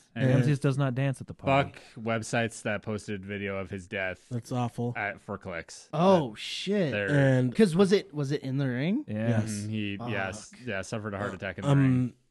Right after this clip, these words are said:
Speaker 2: and that's why there's a lot of referees now who are learning C P R.
Speaker 4: Yeah,
Speaker 1: Mm.
Speaker 4: that was a big thing with,
Speaker 3: Interesting.
Speaker 4: I read with A E W is
Speaker 2: Mm-hmm.
Speaker 4: they're teaching their referees C P R.
Speaker 2: Just in
Speaker 1: Mm.
Speaker 2: case something happens, they, they have, they're ready because it was a horrible way. It was just like Perro Aguayo Junior's death,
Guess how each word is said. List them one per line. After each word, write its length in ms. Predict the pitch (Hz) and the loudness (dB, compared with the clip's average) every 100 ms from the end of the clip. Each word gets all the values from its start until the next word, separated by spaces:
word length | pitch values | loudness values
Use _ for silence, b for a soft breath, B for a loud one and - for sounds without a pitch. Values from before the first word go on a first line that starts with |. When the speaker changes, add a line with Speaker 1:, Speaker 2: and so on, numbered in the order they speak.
| 147 | 2
Speaker 2:
and 120 | 143 | 6
that's 240 | 135 131 151 | 6 4 4
why 100 | 139 | 6
there's 220 | 135 127 | 6 4
a 40 | |
lot 200 | 131 131 | 4 6
of 260 | 139 123 135 | 4 2 -4
referees 580 | 131 131 127 127 127 120 | 0 0 0 0 0 0
now 220 | 123 117 | -2 -2
who 180 | 113 120 | 0 0
are 140 | 113 | 0
learning 320 | 117 113 110 | 0 -2 -4
C 180 | - 117 | -6 -8
P 160 | - 110 | -6 -8
R. 220 | - 127 | -10 -6
Speaker 4:
Yeah, 420 | 156 208 220 170 131 | 4 6 6 4 2
Speaker 1:
Mm. 60 | |
Speaker 4:
that 140 | 160 185 | 4 6
was 140 | 208 | 6
a 60 | 226 | 4
big 180 | 214 | 2
thing 200 | 165 202 196 | 0 2 4
with, 100 | 185 | 2
Speaker 3:
Interesting. 340 | 190 120 - | 2 -2 0
Speaker 4:
I 40 | 165 | 2
read 200 | 175 170 | 4 2
with 100 | 156 | 2
A 100 | 156 | 0
E 160 | 143 | 0
W 500 | 135 156 175 139 127 | 0 0 2 2 2
is 60 | 135 | 2
Speaker 2:
Mm-hmm. 200 | 123 127 127 | 2 2 0
Speaker 4:
they're 240 | 147 139 131 - | 0 0 -2 -10
teaching 540 | - 156 147 156 147 | -8 -6 -4 -2 -2
their 160 | 139 131 | -2 -4
referees 640 | 123 127 123 117 110 - _ | -6 -6 -8 -8 -12 -20 _
C 180 | - 107 | -16 -14
P 180 | 101 101 | -10 -6
R. 120 | 131 | 2
Speaker 2:
Just 260 | 135 131 | 2 2
in 120 | 156 151 | 0 2
Speaker 1:
Mm. 40 | |
Speaker 2:
case 200 | 151 143 | 2 2
something 260 | 143 151 175 | 0 0 0
happens, 400 | 143 127 131 123 | 0 0 0 0
they, 120 | 120 | -2
they 280 | 120 123 120 | -4 -4 -2
have, 300 | 120 120 120 | -2 -2 0
they're 160 | 123 | 0
ready 260 | 120 123 120 | 2 0 0
because 300 | 120 120 120 | -2 -2 0
it 20 | |
was 140 | 120 117 | -2 -2
a 60 | |
horrible 440 | 113 - 127 123 123 | -4 -2 0 2 0
way. 200 | 117 117 | 0 -2
It 580 | 117 _ _ _ _ 123 | -6 _ _ _ _ 0
was 80 | |
just 160 | 123 123 | 0 0
like 140 | 127 | 0
Perro 260 | - 123 123 | 2 2 2
Aguayo 320 | 120 117 117 | 2 2 0
Junior's 380 | 113 117 117 113 | 0 -2 -2 -2
death, 340 | 107 117 117 | -2 -4 -6